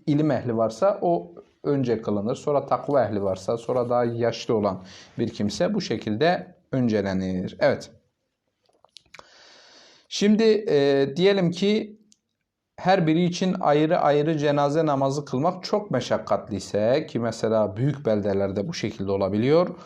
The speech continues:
E, bu durumda diyor ki, "Ve yine eğer içtema'ne", toplanırsa cenazeler, "ve salla aleyhe merraten", üzerine tek bir namazla namaz kılarsa, "cealeha", o cenazeleri imam kılar,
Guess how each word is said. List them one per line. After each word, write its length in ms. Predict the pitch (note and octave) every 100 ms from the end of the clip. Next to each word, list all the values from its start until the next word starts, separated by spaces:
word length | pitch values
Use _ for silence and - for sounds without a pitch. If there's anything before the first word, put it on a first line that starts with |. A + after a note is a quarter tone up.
| - - - -
E, 340 | A2 A2+ A#2 A2+
bu 180 | E3
durumda 400 | F3 D3 C3+ C3
diyor 180 | D#3+ F#3
ki, 120 | F#3
"Ve 100 | C3
yine 160 | D#3+ E3
eğer 160 | D#3+ F3+
içtema'ne", 760 | C#3+ - D3 C#3+ E3 D3 C#3
toplanırsa 680 | C#3 C3 - D3 E3 E3 C3+
cenazeler, 680 | A#2+ A#2 A2+ A2 A#2 D#3 F#3 -
"ve 120 | C3
salla 420 | B2+ - E3+ D3 C3+
aleyhe 420 | C#3 E3+ F#3 F#3
merraten", 580 | F3+ D#3 A#2+ G#2 G2+ -
üzerine 500 | B2+ C3+ C3+ D#3+ F3
tek 320 | G3 F3+ -
bir 220 | C#3+ A2+
namazla 460 | A2+ A#2 A#2 A2 G#2+
namaz 320 | G#2+ G#2+ G2+
kılarsa, 600 | - A#2+ D3 - G3+ G3+ G3+ - - _ - A#2+
"cealeha", 920 | C3+ C#3 F3 F3+ F3 E3+ F3+ F3 -
o 120 | - C#3+
cenazeleri 800 | C3+ B2 A2+ A2 A2 G#2 G#2
imam 380 | - C3+ A#2+ G#2
kılar, 380 | - D#3+ F3+ F3+